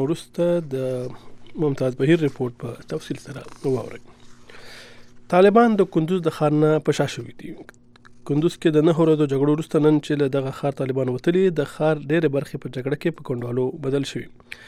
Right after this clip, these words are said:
تېر ماښام د کندوز د ښار ختیځه سیمه چلا مزار کې د افغان ځواکونو او وسلوالو ترمنځ سخته جګړه روانه وه. د جګړې تقریبا یو ساعت دوام وکړ. د ام اس اف د هغه روغتون په دروازه چې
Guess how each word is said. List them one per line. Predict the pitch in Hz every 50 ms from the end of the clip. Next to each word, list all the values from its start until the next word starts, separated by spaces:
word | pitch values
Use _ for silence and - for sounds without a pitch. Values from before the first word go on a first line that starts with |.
| - - - - - - - -
تېر | - 175 175 180
ماښام | 175 165 - 180 175 170 165
د | 151 - 160
کندوز | 160 175 175 160 165
د | 156 - -
ښار | 156 160 160 - -
ختیځه | - 147 - - 175 170 160 - -
سیمه | 165 156 151 - - - - - - - - - -
چلا | - 147 135 139 139 135 131
مزار | 127 170 196 190 170 -
کې | - 143 151 139 139
د | 123 127
افغان | 123 151 156 147 135
ځواکونو | 131 127 - - 165 185 196 185
او | 156 139
وسلوالو | - - 139 131 139 143 147 143 -
ترمنځ | 135 127 135 160 180 180 175 - - - - - - - -
سخته | - 160 - - 131 131
جګړه | 131 123 123 123 120 123
روانه | 127 127 120 110 110 110
وه. | - - - -
د | 175 175 160
جګړې | 160 143 147 156 147 - 139
تقریبا | - - 139 139 139 127 131 139 165
یو | 170 156 -
ساعت | - 131 120 117 123
دوام | 117 113 107 107 -
وکړ. | - - - - - - - - - _ - - - - - - - - - - - - - - - - - - - - - - - - - - - - - - 156
د | 165 - -
ام | 196 202 196
اس | 180 - 240
اف | 233 - - - - - - 160
د | 170 170 165 156 156
هغه | 170 160 165 160
روغتون | 156 - - - 202 208 196 -
په | 165 147 147
دروازه | 143 143 139 139 160 170 160
چې | -